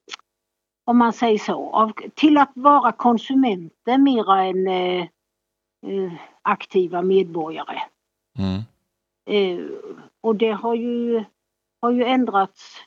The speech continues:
Speaker 1: eller det har ju bara gått på det hållet under, från mitten av nittonhundratalet och,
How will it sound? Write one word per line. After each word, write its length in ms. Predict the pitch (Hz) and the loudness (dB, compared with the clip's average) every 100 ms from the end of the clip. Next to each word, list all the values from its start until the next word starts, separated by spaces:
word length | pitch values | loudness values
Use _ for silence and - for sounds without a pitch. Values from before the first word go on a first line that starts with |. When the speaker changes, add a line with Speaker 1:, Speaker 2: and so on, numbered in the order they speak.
| _ - | _ -8
Speaker 1:
eller 120 | 226 | 0
det 60 | 240 | 2
har 120 | 233 254 | 2 4
ju 40 | |
bara 160 | 262 277 | 4 2
gått 340 | 254 247 - | 2 0 0
på 80 | 240 | -2
det 160 | 262 220 | 0 2
hållet 460 | 247 214 185 - | 2 0 -4 -6
under, 480 | 208 202 214 208 190 - _ - | -6 0 0 0 -4 -14 _ -10
från 160 | 214 | -6
mitten 380 | 220 220 - 202 | -6 -8 -10 -4
av 220 | 208 190 190 | -4 -4 -10
nittonhundratalet 1120 | 190 214 - 196 185 156 156 160 147 151 - | -8 -8 -6 -6 -6 -8 -10 -8 -8 -10 -10
och, 100 | 175 | -12